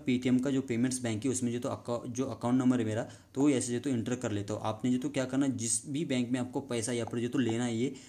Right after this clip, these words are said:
तो यहाँ पर जो तो आपको पैसा जो तो ये अकाउंट नंबर जो है तो दे देना है, जिस भी, जिस बैंक में आपको जो तो पैसा यहाँ पर जो तो ये लेना है। मैं जो तो क्या करता हूँ, मेरा पूरा अकाउंट नंबर यहाँ पर जो तो मैंने एंटर कर दिया। उसके बाद में आपको जो तो क्या करना है, यहाँ पर आपका नेम वगैरह जो है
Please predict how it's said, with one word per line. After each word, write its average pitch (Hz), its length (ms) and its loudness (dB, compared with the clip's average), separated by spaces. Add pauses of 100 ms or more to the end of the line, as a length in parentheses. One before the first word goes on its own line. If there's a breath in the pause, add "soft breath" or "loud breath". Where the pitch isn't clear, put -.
(160 loud breath)
तो 127 80 0
यहाँ 127 120 2
पर 127 100 -4
जो 127 100 0
तो 139 100 -2
आपको 139 260 -2
पैसा 117 320 -2
जो 113 140 0
तो - 220 -14
ये 117 240 2 (100)
अकाउंट 120 440 0
नंबर 139 220 4
जो 123 100 2
है 131 60 2
तो 156 100 0
दे 120 160 2
देना 113 160 0
है, 117 80 -2
जिस 107 260 -4
भी, 139 160 -10
जिस 131 200 -2
बैंक 120 160 -2
में 117 100 -2
आपको 113 180 -4
जो 120 60 -2
तो 143 120 -4
पैसा 113 300 -2
यहाँ 110 120 -2
पर 107 120 -6
जो 107 80 -4
तो 107 100 -6
ये 143 180 2 (480 loud breath)
लेना 113 160 0
है। 107 60 0
मैं 110 160 0
जो 123 60 -4
तो 123 100 -4
क्या 123 140 -2
करता 127 240 -2
हूँ, 123 40 4
मेरा 131 140 2 (480)
पूरा 123 180 2
अकाउंट 120 340 0
नंबर 131 200 4
यहाँ 127 120 -2
पर 127 80 -2
जो 123 100 0
तो 135 100 0
मैंने 135 220 4
एंटर 120 200 -2
कर 123 160 -2
दिया। 131 160 2
उसके 123 220 -2
बाद 120 60 0
में 123 80 0
आपको 117 200 -4
जो 120 80 -2
तो 131 120 -4
क्या 113 160 -2
करना 113 240 -2
है, 147 120 -4 (380 loud breath)
यहाँ 110 120 -2
पर 117 100 -2
आपका 117 220 -2
नेम 120 340 2
वगैरह 120 260 0
जो 110 220 0
है 110 120 2